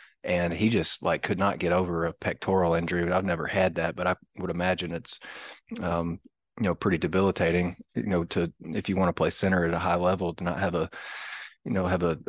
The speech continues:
a intact pec, but that's pretty important. But he just, it seems like he fell behind a little bit in terms of, you know, getting, being able to get on the field and develop. Uh, didn't play a snap this year. I think it's interesting, and maybe Sam,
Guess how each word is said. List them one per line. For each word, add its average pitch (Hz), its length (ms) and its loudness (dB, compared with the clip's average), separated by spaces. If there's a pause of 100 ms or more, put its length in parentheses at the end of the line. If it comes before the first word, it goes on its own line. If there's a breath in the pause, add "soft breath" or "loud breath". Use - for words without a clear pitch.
a 92 140 -2 (580)
intact 95 540 2
pec, - 420 2 (100)
but 87 260 2 (180)
that's 104 260 -2 (240)
pretty 98 220 4
important. 90 400 2
But 87 140 0
he 107 100 2
just, 107 260 0
it 110 140 -2
seems 107 180 2
like 95 160 2
he 98 60 -2
fell 98 240 2
behind 90 520 0 (1000)
a 101 80 0
little 98 180 2
bit 95 300 2
in 90 100 -6
terms 87 260 -2
of, 82 140 -4 (800)
you 98 100 -4
know, 85 180 2 (100)
getting, 95 240 4 (160)
being 95 180 6
able 90 140 4
to 85 80 2
get 90 140 2
on 90 100 4
the 82 80 0
field 92 360 0
and 80 100 -2
develop. 87 540 0 (380 loud breath)
Uh, 87 140 -4
didn't 104 300 2
play 101 180 4
a 92 60 2
snap 92 400 0
this 98 200 -4
year. 92 320 2 (220)
I 95 80 0
think 135 180 4
it's 95 140 0
interesting, 98 480 0
and 92 80 2
maybe 120 240 4
Sam, 92 340 0